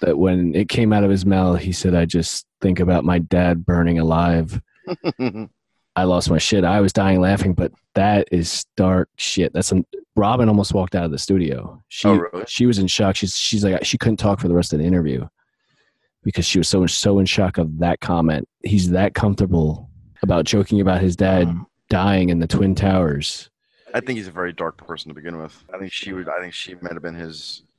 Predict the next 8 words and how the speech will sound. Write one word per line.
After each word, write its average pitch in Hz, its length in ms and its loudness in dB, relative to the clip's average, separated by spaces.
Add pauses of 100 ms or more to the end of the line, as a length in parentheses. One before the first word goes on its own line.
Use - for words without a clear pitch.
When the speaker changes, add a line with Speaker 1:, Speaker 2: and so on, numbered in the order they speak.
(480)
Speaker 2:
you 80 60 -18
know, 76 140 -16
his 80 220 -20
little 80 160 -16
s-, - 240 -14 (640)
ray 95 180 -4
of 87 100 -10
sunshine, 95 640 -8